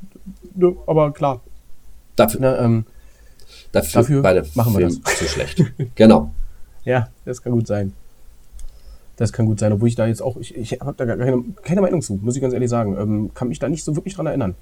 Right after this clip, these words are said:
Speaker 1: Also wird er wohl vielleicht doch so schlecht gewesen sein, wenn man sich da nicht mal mehr so richtig dran erinnert.
Speaker 2: Genau,
Speaker 1: Hm.
Speaker 2: deswegen
Speaker 1: Hm.
Speaker 2: Buch kaufen.
Speaker 1: Interessant, Buch kaufen. Empfehlung von Gilla,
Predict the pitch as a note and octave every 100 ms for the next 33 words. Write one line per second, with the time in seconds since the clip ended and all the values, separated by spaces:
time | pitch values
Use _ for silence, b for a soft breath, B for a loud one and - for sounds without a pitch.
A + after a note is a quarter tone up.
0 | - A#2+ A#2 G#2 - - - - - B2
1 | A#2+ C#3+ D3+ C3+ C#3 - - - C3+ C#3+
2 | - G#2 G#2 G2+ G2+ G#2 G2 F#2+ F#2+ G2
3 | G2 G2+ - - - - - - G2 A#2
4 | G2 G2+ G2+ G2+ A#2 G2+ F#2 E2 F2+ -
5 | G#2+ E2+ - G3 C3 B2+ A#2+ A2+ - -
6 | - - G2+ - F2+ C#2 C#2+ - - -
7 | - - - - - - - B2 A#2 G#2
8 | F#2+ A2+ - C3 C3 C3 B B B2 A#2+
9 | - A3 A3+ G3+ F#3+ D3 C3+ D3 C#3 C#3